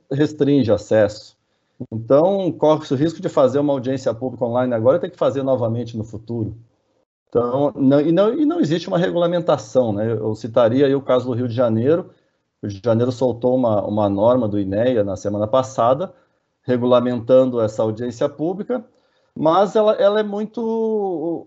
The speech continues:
assim, eh, superficial. Ela fala que tá regulamentando, mas no futuro, ou seja, tem muitos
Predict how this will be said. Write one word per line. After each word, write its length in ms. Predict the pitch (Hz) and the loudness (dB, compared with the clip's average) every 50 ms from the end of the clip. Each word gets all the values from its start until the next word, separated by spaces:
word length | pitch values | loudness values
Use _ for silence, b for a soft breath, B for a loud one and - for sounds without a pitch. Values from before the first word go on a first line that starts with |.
| - - | -6 -4
assim, 800 | - 135 - - - 175 180 180 180 175 170 160 160 147 127 - - - - | -4 -4 -4 -4 -6 -6 -4 -4 -4 -4 -2 -2 -2 -2 -4 -6 -8 -4 0
eh, 200 | 127 131 131 127 | 4 4 4 4
superficial. 1000 | - - - - - 226 214 220 - 254 - - 175 170 165 170 170 165 151 131 | 2 -4 -10 -2 0 0 0 0 -2 -6 -4 0 2 2 4 4 4 4 4 4
Ela 160 | 117 123 123 | 4 2 0
fala 320 | - - 135 123 120 120 | -2 -2 0 0 0 -2
que 80 | 117 117 | -4 -4
tá 120 | - 151 | -4 -2
regulamentando, 1040 | 151 160 170 170 175 196 202 226 254 254 - - 202 208 220 220 214 208 175 156 160 | -2 -2 -2 -4 -4 -6 -6 -6 -8 -6 -6 -4 -2 0 0 0 -2 -2 -4 -4 -4
mas 600 | 151 147 147 147 151 170 170 170 156 - - - | -2 0 0 2 4 4 4 2 2 -2 -4 -8
no 180 | 147 147 147 143 | -6 -6 -6 -6
futuro, 640 | - - 196 - _ 165 175 196 202 190 170 156 147 | -6 -8 -10 -8 _ -4 -2 -2 -2 -2 0 -2 -2
ou 220 | 143 131 139 139 | -2 -2 -4 -4
seja, 280 | - - 175 151 120 - | -2 0 0 0 0 -2
tem 160 | - 185 185 | -4 -6 -4
muitos 480 | 196 220 226 - - - - - - | -4 -4 -4 -4 -8 -10 -10 -14 -20